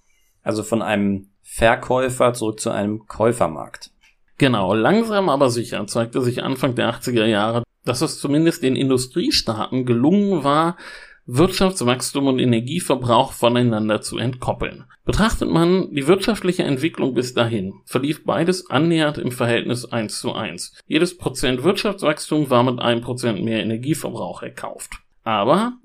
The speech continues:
Speaker 2: eine Kombination aus technischen Entwicklungen, einem stärkeren Bewusstsein dafür, dass die Ölvorräte endlich waren und eine immer stärkere Entwicklung der Volkswirtschaften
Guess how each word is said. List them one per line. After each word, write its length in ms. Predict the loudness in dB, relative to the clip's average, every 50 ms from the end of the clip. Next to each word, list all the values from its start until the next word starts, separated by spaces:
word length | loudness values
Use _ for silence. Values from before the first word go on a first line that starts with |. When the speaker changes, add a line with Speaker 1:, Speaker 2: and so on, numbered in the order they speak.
| -10 -6
Speaker 2:
eine 180 | -4 -4 -4
Kombination 680 | -2 -2 0 0 0 0 0 0 -2 -2 -2 -2 0 2
aus 140 | 2 0 0
technischen 440 | -2 -6 -6 -4 -6 -8 -6 -4 -4
Entwicklungen, 640 | -4 -2 -4 -4 -2 2 4 6 6 6 4 2 0
einem 400 | 0 -2 -2 -4 -6 -8 -10 _
stärkeren 640 | -14 -10 -6 -2 0 0 -2 -2 -4 -4 -2 -2 -2
Bewusstsein 580 | -2 -2 -2 -4 -4 -6 -4 -2 0 2 2 4
dafür, 480 | 4 2 2 0 -2 0 0 0 0
dass 320 | 0 0 0 0 -2 -4 -8
die 140 | -8 -6
Ölvorräte 680 | -2 2 2 2 2 2 0 -4 -2 -2 -2 -2 -4 -4
endlich 420 | -2 -2 -2 -2 0 -2 -2 0 0
waren 340 | 0 2 2 2 0 -2 -2
und 300 | -2 -4 -4 -4 -4 -2
eine 400 | -2 0 0 0 0 -2 -4 -8 -16 -20 -20 -20 -20 -20 -20 -20 _ _ _ _ _
immer 220 | 2 4 4 4 4
stärkere 440 | 2 0 0 0 0 0 0 0
Entwicklung 480 | 0 0 -2 -4 -4 -2 0 0 0 4
der 100 | 4 2
Volkswirtschaften 880 | 2 2 0 0 0 -2 -2 -4 -2 -2 -2 -4 -4 -4 -4 -4 -4